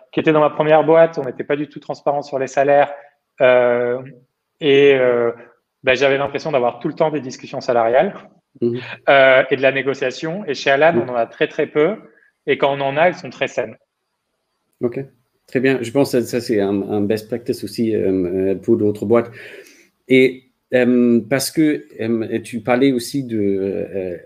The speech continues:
Speaker 2: la asynchrone, le travail asynchrone ou synchrone. Euh, je pense que ça parle pas à tout le monde,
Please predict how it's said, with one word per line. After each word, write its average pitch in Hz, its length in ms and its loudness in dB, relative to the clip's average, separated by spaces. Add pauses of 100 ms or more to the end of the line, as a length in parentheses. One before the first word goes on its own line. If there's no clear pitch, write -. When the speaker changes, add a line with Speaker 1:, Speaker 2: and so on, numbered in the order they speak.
(100)
Speaker 2:
la 117 280 -6 (180)
asynchrone, 139 600 2
le 120 100 4
travail 120 280 0
asynchrone 113 540 -2
ou 107 80 -4
synchrone. 101 480 -4 (480)
Euh, 107 160 2
je 104 100 -12
pense 131 180 0
que - 80 -8
ça 113 140 -2
parle 107 160 0
pas 117 140 0
à 107 80 0
tout 110 140 -4
le 107 80 0
monde, 92 380 0